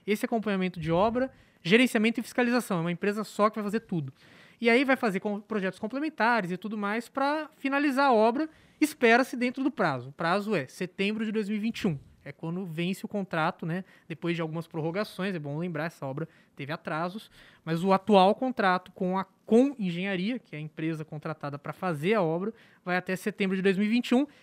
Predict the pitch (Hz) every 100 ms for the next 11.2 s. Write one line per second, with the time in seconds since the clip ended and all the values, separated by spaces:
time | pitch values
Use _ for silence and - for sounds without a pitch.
0 | _ - 233 240 302 254 208 226 - 262
1 | 208 - 220 214 - 220 269 254 220 202
2 | 214 - 214 247 - 247 294 202 185 226
3 | _ _ - 185 202 220 220 214 - 233
4 | 160 143 151 165 - 196 196 214 208 208
5 | 214 180 175 233 - _ _ - 233 240
6 | 220 196 214 226 233 240 202 208 285 -
7 | 285 _ - 202 240 214 170 147 147 -
8 | 143 - - 175 175 - 180 180 - -
9 | 262 311 262 220 185 - 170 190 226 -
10 | - _ _ 190 180 196 185 175 175 208
11 | 262 -